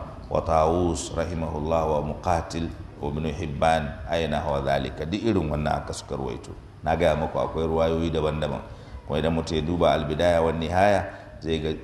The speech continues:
irin abin daban-daban. Na haka in an samu saɓani a ruwayan da ka tani tuntuni, ba shi ne mahallin shahid ba. Kada wani ya ce, "Ni ko ga abin da muka karanta."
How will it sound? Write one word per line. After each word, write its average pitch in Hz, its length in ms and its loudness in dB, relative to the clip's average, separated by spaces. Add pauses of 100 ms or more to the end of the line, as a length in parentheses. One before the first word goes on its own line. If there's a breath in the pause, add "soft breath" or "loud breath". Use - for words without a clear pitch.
(140)
irin 80 320 -2
abin 76 240 2
daban-daban. 73 560 0
Na 85 240 4
haka 80 160 -2
in 82 80 -4
an 92 160 -2
samu 90 240 0
saɓani 92 480 2
a 87 80 0
ruwayan 90 400 4
da 82 80 -2
ka 92 160 -4
tani 98 240 0
tuntuni, 98 560 -2 (400 loud breath)
ba 78 240 2
shi 92 240 -2
ne 85 80 0
mahallin 76 480 -2
shahid 71 400 -2
ba. 60 240 -10
Kada 85 240 0
wani 82 180 2
ya 78 60 0
ce, 78 160 -2
"Ni 107 320 4
ko 92 160 6
ga 73 240 4
abin 92 240 2
da 87 80 2
muka 82 180 0
karanta." 76 540 -2